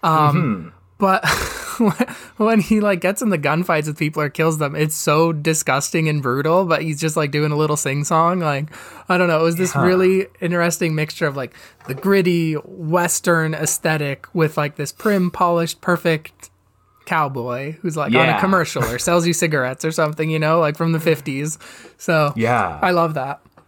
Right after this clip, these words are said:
Speaker 2: And he's so good too, like, Tim Blake Nelson, 'cause he's
Speaker 1: Mm-hmm.
Speaker 2: really, he's kinda scary.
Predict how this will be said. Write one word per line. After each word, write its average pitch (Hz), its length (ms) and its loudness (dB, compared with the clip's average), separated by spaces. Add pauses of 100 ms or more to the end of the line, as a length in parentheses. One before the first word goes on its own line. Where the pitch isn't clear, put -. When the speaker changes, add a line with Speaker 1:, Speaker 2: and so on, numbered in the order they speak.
(320)
Speaker 2:
And 113 120 -2
he's 196 200 0
so 196 200 2
good 107 340 0
too, 98 320 -2
like, 87 220 -10
Tim 101 180 -6
Blake 92 240 -4
Nelson, 90 360 -8
'cause 165 180 4
he's 151 160 2
Speaker 1:
Mm-hmm. 143 80 0
Speaker 2:
really, 165 280 2
he's 180 260 0
kinda 302 280 -2
scary. 104 760 0